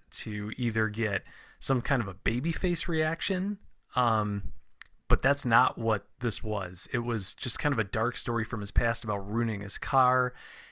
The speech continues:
And, you know, when he heard the cops coming and the sirens going, he switched spots with her in the car, basically, to make it seem like he wasn't driving, 'cause that's the kind of scumbag he is. Like,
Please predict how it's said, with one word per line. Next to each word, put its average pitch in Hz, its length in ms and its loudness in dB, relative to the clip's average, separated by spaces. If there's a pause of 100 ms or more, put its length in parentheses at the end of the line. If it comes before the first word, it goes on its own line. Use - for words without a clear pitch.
(160)
And, 104 600 0 (140)
you 117 120 0
know, 107 160 2
when 107 160 0
he 107 60 0
heard 131 220 -2
the 113 80 -4
cops 123 340 2
coming 120 300 2
and 107 80 0
the 95 40 0
sirens 110 540 2
going, 107 400 -2 (240)
he 117 220 -2
switched - 340 4
spots 117 420 4
with 110 160 2
her 113 140 0
in 101 100 0
the 98 60 -4
car, 113 260 0
basically, 101 640 -4
to 95 80 -10
make 101 220 -6
it 101 80 -8
seem 110 180 -4
like 104 220 -4
he 127 160 -2
wasn't 107 360 0
driving, 101 480 -2
'cause 98 160 -6
that's 110 200 -2
the - 40 -6
kind 104 200 -4
of 95 40 -4
scumbag 98 500 -4
he 101 160 -10
is. 92 140 -6
Like, 113 200 -6